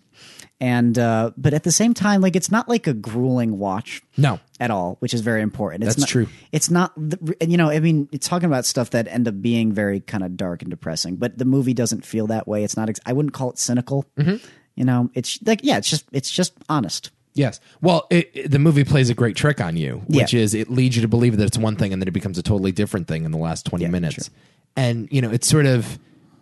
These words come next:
Speaker 2: it just introduces you to these characters and lets
Speaker 1: Mm-hmm.
Speaker 2: you live with these characters
Speaker 1: Yeah.
Speaker 2: and what their life looks like, what the geography of the neighborhood looks like,
Speaker 1: Mm-hmm.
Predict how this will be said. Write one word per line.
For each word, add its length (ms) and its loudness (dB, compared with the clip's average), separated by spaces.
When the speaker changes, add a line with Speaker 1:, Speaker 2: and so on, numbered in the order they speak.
Speaker 2:
it 60 0
just 180 2
introduces 580 4
you 100 4
to 100 6
these 180 2
characters 580 2
and 200 0
lets 140 4
Speaker 1:
Mm-hmm. 100 4
Speaker 2:
you 80 6
live 400 4
with 240 2
these 180 2
characters 540 2
Speaker 1:
Yeah. 40 0
Speaker 2:
and 80 -2
what 140 2
their 140 4
life 340 0
looks 320 -2
like, 180 -4
what 120 0
the 80 2
geography 600 2
of 100 2
the 60 0
neighborhood 520 0
looks 240 -4
like, 240 -10
Speaker 1:
Mm-hmm. 220 -4